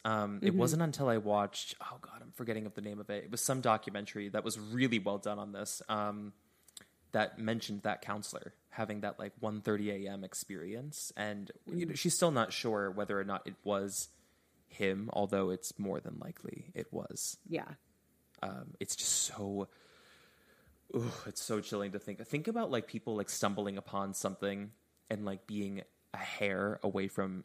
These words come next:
Speaker 1: death or tragedy like that. Like, there's a really famous story of, um, during, like, the Ted Bu-, the Ted,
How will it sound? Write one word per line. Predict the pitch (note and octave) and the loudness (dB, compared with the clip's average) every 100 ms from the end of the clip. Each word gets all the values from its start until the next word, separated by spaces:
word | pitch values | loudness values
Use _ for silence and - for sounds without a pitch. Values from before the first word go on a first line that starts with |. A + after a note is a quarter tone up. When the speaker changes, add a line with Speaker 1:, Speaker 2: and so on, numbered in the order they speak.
| - | -4
Speaker 1:
death | - F#2+ - | 0 0 0
or | - | -6
tragedy | - - F2+ - A2+ A#2 B2+ - | 0 0 0 -2 0 0 -2 -2
like | A2+ - | -2 2
that. | A#2 A#2 | 4 4
Like, | G#2 G2+ | 4 4
there's | A2+ A2 | 4 4
a | |
really | G#2+ A#2 C#3+ | 2 0 0
famous | - A2 G#2+ | 0 0 0
story | - - G2 G2 G2 | -2 0 2 4 2
of, | F#2 F#2+ | 2 2
um, | F#2+ F#2+ F#2+ F#2 - - - - - _ _ - | 0 0 -4 -8 -14 -20 -20 -20 -20 _ _ 2
during, | A2 A2 | 4 4
like, | G2 | 2
the | - | -4
Ted | - A2 G2 | 0 0 4
Bu-, | G2 - | 2 0
the | |
Ted, | G2+ G#2+ G#2 | 0 2 2